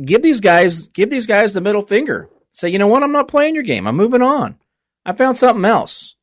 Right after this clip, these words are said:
You know, I mean, i-, isn't that what they, you know, this whole independent thing is? You know, "I don't need, I don't need the government." Well, prove it.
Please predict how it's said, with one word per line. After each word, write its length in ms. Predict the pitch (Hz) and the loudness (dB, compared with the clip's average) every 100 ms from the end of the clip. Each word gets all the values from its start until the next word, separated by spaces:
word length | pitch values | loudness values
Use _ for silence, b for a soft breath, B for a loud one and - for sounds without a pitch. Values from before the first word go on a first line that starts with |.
| _ _ _ _ _ | _ _ _ _ _
You 120 | 139 151 | -10 -6
know, 380 | 190 226 226 - | -4 -4 -8 -12
I 60 | 143 | -8
mean, 260 | 170 170 | -6 -4
i-, 60 | 170 | -6
isn't 440 | 156 156 165 190 | -8 -10 -8 -4
that 140 | 214 202 | -2 0
what 220 | 202 - | 0 0
they, 220 | 180 170 | -4 -4
you 100 | 165 | -2
know, 140 | 156 | -2
this 180 | 151 147 | -2 -2
whole 200 | 170 160 | 0 0
independent 680 | 151 156 - 147 160 160 - | 0 -6 -6 -8 -4 -6 -4
thing 240 | 165 170 | -6 -4
is? 240 | 165 180 165 | -6 -6 -6
You 60 | |
know, 100 | 160 | -6
"I 260 | 147 156 151 | -6 -6 -8
don't 160 | 143 | -8
need, 300 | 131 175 147 | -8 -10 -10
I 80 | - | -10
don't 140 | 147 143 | -10 -8
need 160 | 180 | -8
the 40 | 107 | -4
government." 500 | 165 185 139 165 _ _ _ _ _ _ _ _ | -4 -4 -4 -8 _ _ _ _ _ _ _ _
Well, 100 | 208 | -10
prove 360 | 220 269 370 349 | -4 -2 0 0
it. 300 | - - | -4 -6